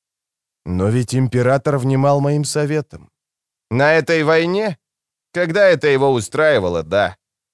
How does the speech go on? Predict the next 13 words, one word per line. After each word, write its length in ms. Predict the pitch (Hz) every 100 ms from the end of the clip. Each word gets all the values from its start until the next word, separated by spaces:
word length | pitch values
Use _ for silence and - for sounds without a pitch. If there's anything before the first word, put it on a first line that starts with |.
| _
Ты 140 | 196
что, 300 | 175 190 143
рассчитываешь 720 | 107 123 - 170 165 160 147 147
на 140 | 160
ответную 540 | 151 156 170 147 156
милость?" 580 | 156 190 190 95 - - _ _ _ _ _ _ _ 92
Удинас 640 | 92 98 151 185 180 160
повернулся 640 | 175 160 160 185 175 175
и 60 | 165
посмотрел 600 | 160 147 151 151 156 139
Халлу 400 | 139 123 120 107
в 60 |
глаза. 500 | 95 113 101 87 82